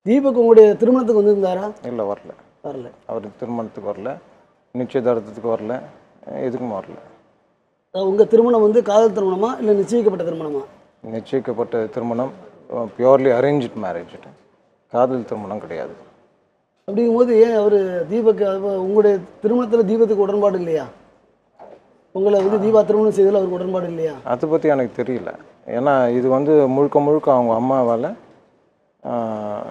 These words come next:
Speaker 2: நி-, நிச்சயிக்கப்பட்ட கல்யாணம் இது. இது purely arranged marriage தான் இது.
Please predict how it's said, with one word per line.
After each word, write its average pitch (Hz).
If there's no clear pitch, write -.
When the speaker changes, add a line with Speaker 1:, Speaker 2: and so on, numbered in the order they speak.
Speaker 2:
நி-, 143
நிச்சயிக்கப்பட்ட 113
கல்யாணம் 101
இது. 90
இது 135
purely 127
arranged 120
marriage 85
தான் 80
இது. -